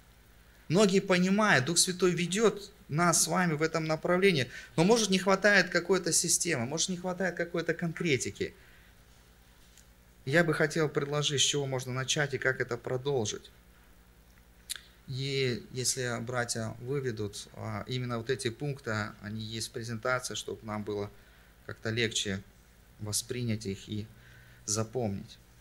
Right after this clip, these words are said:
Итак, первый шаг, который бы я предложил нам, когда мы говорим о поиске, а, грешников, это молитва. Это молитва, друзья.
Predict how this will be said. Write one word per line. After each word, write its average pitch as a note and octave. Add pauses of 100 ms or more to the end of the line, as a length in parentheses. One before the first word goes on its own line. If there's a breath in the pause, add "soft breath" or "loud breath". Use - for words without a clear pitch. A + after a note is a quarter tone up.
(560 loud breath)
Итак, D3
первый A#3+
шаг, F3+
который D3+
бы C3
я B2+
предложил C3+
нам, E3+ (340)
когда A#2
мы B2+
говорим B2
о A2
поиске, C3 (720)
а, G#2 (840)
грешников, A#2+ (600)
это B2
молитва. G#2 (1400)
Это D#3+
молитва, E3+
друзья. A2+